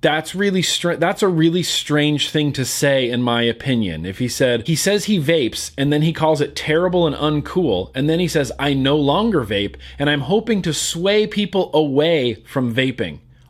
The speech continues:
All of that is, is a really dumb thing to say. It sounds really fishy. So I got in a car accident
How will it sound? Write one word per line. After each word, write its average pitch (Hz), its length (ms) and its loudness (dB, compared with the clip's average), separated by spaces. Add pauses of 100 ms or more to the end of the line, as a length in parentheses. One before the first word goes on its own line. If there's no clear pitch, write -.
(160)
All 196 220 4
of 180 140 0
that 196 360 2
is, 143 180 0
is 143 200 0
a 147 60 4
really 165 560 2 (180)
dumb 165 560 0 (420)
thing 160 420 -2
to 151 120 -2
say. 156 540 2 (680)
It 147 220 -2
sounds 185 800 0 (140)
really 156 600 2 (180)
fishy. 131 680 -2
So 160 520 2
I 202 100 2
got 233 160 2
in 214 80 0
a 147 60 -4
car 196 460 0
accident 123 600 0